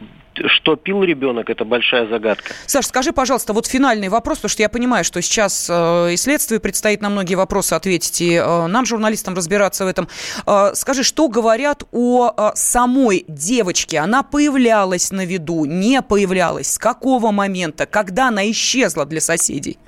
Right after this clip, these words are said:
Speaker 1: Когда она родилась, конечно, ее очень многие видели. Ирина Геращенко гуляла с малышкой, э, они, их часто видели в парке, который неподалеку на, на берегу канала имени Москвы. Но, э,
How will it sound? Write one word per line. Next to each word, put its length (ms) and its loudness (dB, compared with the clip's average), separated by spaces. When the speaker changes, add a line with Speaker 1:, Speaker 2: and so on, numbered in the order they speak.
Speaker 1:
Когда 320 2
она 200 2
родилась, 520 2
конечно, 400 0
ее 320 4
очень 340 0
многие 320 0
видели. 380 2
Ирина 420 2
Геращенко 600 0
гуляла 600 0
с 60 -16
малышкой, 720 0
э, 340 2
они, 420 -2
их 120 0
часто 340 0
видели 320 -2
в 80 -8
парке, 480 -2
который 320 -8
неподалеку 600 -2
на, 400 0
на 280 -2
берегу 480 0
канала 380 -2
имени 200 -4
Москвы. 260 -2
Но, 1000 0
э, 20 -20